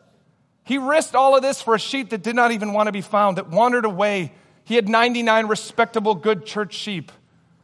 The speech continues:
who listened to only good church music. This was not the sheep.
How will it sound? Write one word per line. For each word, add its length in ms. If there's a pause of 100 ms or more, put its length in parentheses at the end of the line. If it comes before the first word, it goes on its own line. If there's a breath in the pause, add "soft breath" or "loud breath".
(640)
who 140
listened 320
to 80
only 320
good 200
church 460
music. 420 (1400)
This 140
was 120
not 200
the 80
sheep. 400